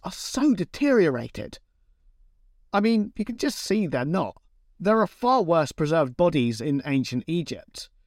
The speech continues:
And also, just because the bandages are deteriorated, it doesn't mean it's a rushed burial.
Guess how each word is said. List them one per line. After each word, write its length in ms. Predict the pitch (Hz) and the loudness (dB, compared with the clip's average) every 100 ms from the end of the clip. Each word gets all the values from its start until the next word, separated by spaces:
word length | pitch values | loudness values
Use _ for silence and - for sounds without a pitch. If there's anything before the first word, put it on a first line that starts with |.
| _ _ | _ _
And 140 | 254 262 | 0 2
also, 480 | 320 339 277 262 214 | 0 0 2 2 0
just 300 | 220 302 - | 0 -2 -4
because 240 | 262 220 | -2 -2
the 80 | 185 | 0
bandages 680 | 185 202 190 143 143 123 | 0 2 0 0 -2 -2
are 240 | - 151 139 | -4 -2 -2
deteriorated, 840 | 135 - 208 180 127 120 110 104 | -4 0 2 4 2 -2 -4 -8
it 80 | 160 | -2
doesn't 240 | 220 214 196 | -2 0 0
mean 180 | 170 | 0
it's 160 | 156 - | 0 -2
a 60 | 147 | -2
rushed 340 | 156 120 - | -2 -4 -4
burial. 500 | 165 208 123 95 - | 0 2 2 -4 -10